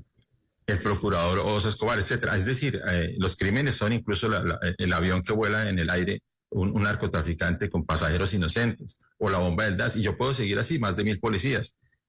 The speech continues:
Entonces, decirnos ahora que un señor que hizo todo esto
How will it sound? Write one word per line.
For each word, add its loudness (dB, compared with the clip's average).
Entonces, 0
decirnos 0
ahora 0
que -2
un 4
señor 0
que 0
hizo 0
todo 2
esto -2